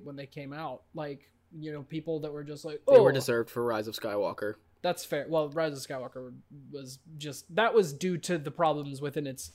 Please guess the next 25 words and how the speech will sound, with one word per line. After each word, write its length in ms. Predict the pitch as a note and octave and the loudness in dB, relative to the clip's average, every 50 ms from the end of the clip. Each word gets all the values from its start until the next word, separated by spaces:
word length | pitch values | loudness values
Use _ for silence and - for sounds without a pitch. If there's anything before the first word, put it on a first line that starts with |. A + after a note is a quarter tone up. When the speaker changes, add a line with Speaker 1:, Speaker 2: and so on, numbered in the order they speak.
| _ | _
Speaker 1:
own 160 | - E3+ E3 D#3 | -2 -2 0 0
internal 380 | D3+ C#3+ C3+ D#3+ E3 D3 C#3 | -2 -4 -6 -6 -6 -8 -8
story. 300 | C3 - - C#3 B2+ C3 | -12 -12 -12 -12 -10 -6
But, 100 | D#3 G3 | -2 0
like, 260 | G3 F#3+ F3 - - - _ _ - | 2 2 0 0 -6 -16 _ _ 2
I 120 | F#3+ G#3 | 2 4
mean 160 | G#3+ G#3+ F3+ D#3 | 4 4 2 2
more 140 | D#3+ E3 | 2 0
with, 120 | D#3 D#3 - | 0 0 -2
like, 160 | D#3+ C#3+ B2+ | -6 -8 -8
Force 240 | - - F#3+ F3 D3 | -6 0 4 4 4
Speaker 2:
It's 80 | C#3+ | 4
Speaker 1:
Awakens. 220 | E3 D3+ D3+ C#3 C3 | 2 0 -2 4 8
Speaker 2:
dog 260 | C3+ D3+ D#3 C3+ - | 10 10 10 10 6
shit. 380 | - - - A#2 G2+ F#2 E2+ - _ _ _ _ _ _ _ _ - | 2 0 0 2 0 0 -2 -6 _ _ _ _ _ _ _ _ -10
Speaker 1:
Yeah, 200 | E3+ D#3 C#3+ A2+ - - _ - - - - - - | -8 -6 -6 -8 -10 -16 _ -20 -20 -20 -20 -16 -10
it 100 | F3 F3+ | -6 -4
is. 260 | G#3 F3 - - - _ - - - _ _ _ | -4 -4 -4 -8 -12 _ -20 -20 -20 _ _ _
Um, 480 | - F3 E3 D#3 D3+ C#3+ C3+ C3+ B2+ C3 - _ _ _ _ _ _ _ _ _ _ _ _ _ _ - - _ - | -6 -6 -4 -4 -4 -6 -10 -12 -14 -16 -20 _ _ _ _ _ _ _ _ _ _ _ _ _ _ -20 -20 _ 0
but 80 | A#3+ | 0
yeah, 220 | C4 C4+ G#3 D3 B2 - | 2 2 2 0 -2 -6
I, 100 | E3 F3 | -6 -6
I 200 | E3+ E3+ F3 F3+ | -6 -4 -4 -4
mean, 200 | F3+ E3+ E3 D#3+ | -2 -2 -2 -2
like, 320 | D#3 D3+ D3+ C#3+ - - | -4 -4 -6 -6 -10 -16